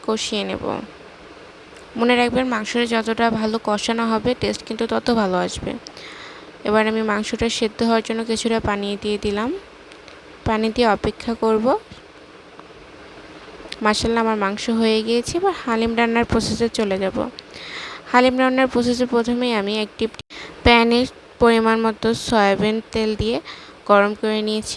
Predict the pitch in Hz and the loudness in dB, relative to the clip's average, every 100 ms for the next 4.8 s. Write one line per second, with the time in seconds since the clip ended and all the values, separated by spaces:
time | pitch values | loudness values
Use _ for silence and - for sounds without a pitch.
0 | 285 262 190 185 196 196 190 190 196 214 | -4 0 0 2 0 2 0 0 0 2
1 | 262 - - - - - 214 196 208 214 | 0 -2 -20 -20 -16 -2 2 4 2 0
2 | 220 226 226 233 240 220 226 226 214 - | 0 0 0 0 -2 -2 0 2 2 2
3 | 220 220 - 220 214 214 202 - - - | 0 0 -2 0 2 0 -2 -12 -20 -20
4 | - - - - - - 220 | -20 -20 -20 -10 -8 2 2